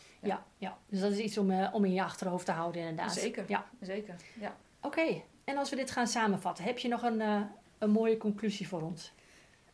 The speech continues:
Speaker 1: Ehm, hou er rekening mee dat, eh, dat er bepaalde zelfuitgeefplatformen zijn,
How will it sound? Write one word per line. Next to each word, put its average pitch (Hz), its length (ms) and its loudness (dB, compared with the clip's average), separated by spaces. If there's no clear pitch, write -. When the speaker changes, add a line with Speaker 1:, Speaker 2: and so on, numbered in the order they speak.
Speaker 1:
Ehm, 208 240 -4
hou 262 220 4
er 254 60 4
rekening 269 320 2
mee 220 200 -2
dat, 208 260 0
eh, 185 500 -2
dat 196 160 -8
er 185 80 -8
bepaalde 214 400 -2
zelfuitgeefplatformen 202 1040 -6
zijn, 180 280 -6